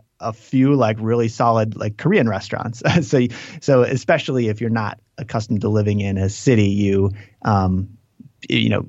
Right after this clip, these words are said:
when I went to Madison, I was like, "Oh, okay, this is what cities are like." And, um, and so I very much still, uh, love living in a city, and I live in Milwaukee now.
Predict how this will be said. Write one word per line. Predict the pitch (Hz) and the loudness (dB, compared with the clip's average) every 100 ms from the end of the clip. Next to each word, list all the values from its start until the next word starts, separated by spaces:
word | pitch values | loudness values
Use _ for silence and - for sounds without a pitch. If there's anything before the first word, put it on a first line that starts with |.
| - | -8
when | 123 120 | 0 2
I | 123 | 4
went | 117 | 2
to | 113 | 2
Madison, | 107 104 107 101 | 2 2 0 -4
I | 92 | -4
was | 92 | -6
like, | - - - | -6 -8 -2
"Oh, | 151 - | 0 0
okay, | 175 - 95 | 0 0 -2
this | 104 165 - | 0 -2 -2
is | 156 | -4
what | 123 113 104 - _ | 0 0 -2 -14 _
cities | - - 170 160 117 | -20 -2 2 4 4
are | 113 107 | 2 0
like." | 101 123 123 123 - | 2 2 2 0 -6
And, | 107 98 98 101 | -8 -6 -6 -6
um, | 107 95 98 - - - | -6 -6 -8 -12 -14 -4
and | 131 | 2
so | 156 | 2
I | |
very | 147 139 135 | 4 4 4
much | 117 113 - | 0 -2 -16
still, | - - 120 110 104 104 _ _ _ _ - | -20 -6 -4 -2 -2 -6 _ _ _ _ -12
uh, | 104 98 95 - _ _ _ _ _ _ - | -8 -6 -8 -10 _ _ _ _ _ _ -6
love | 113 110 110 | 2 4 2
living | 110 104 104 101 | 0 -2 -4 -6
in | - | -8
a | 101 | -8
city, | - 123 101 | 0 2 2
and | 104 101 | 0 -2
I | |
live | 101 101 | 0 2
in | 101 | 2
Milwaukee | 98 98 104 113 107 | 2 4 4 2 0
now. | 98 98 95 | -2 -2 -2